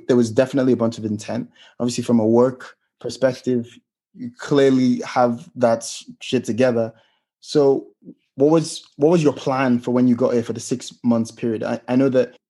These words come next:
work you wanted to handle that, but were there any things, like, in terms of exploring the place or getting in terms, in touch with the culture or making connections? Like, w-, w-, did you have, like, a game plan? 'Cause it's six months, right? So it's a lot more i-, intentional than,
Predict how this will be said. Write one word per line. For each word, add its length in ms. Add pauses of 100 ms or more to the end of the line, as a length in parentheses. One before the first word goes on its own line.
(140)
work 300
you 60
wanted 220
to 60
handle 320
that, 200
but 120
were 100
there 180
any 180
things, 260
like, 160
in 80
terms 240
of 140
exploring 800 (200)
the 80
place 420
or 380 (260)
getting 380
in 140
terms, 320 (100)
in 100
touch 180
with 100
the 40
culture 220
or 80
making 280
connections? 560
Like, 120
w-, 160
w-, 240
did 120
you 80
have, 100
like, 140
a 60
game 240
plan? 340 (140)
'Cause 160
it's 80
six 180
months, 260
right? 240
So 320 (120)
it's 100
a 60
lot 140
more 260 (100)
i-, 140
intentional 920
than, 400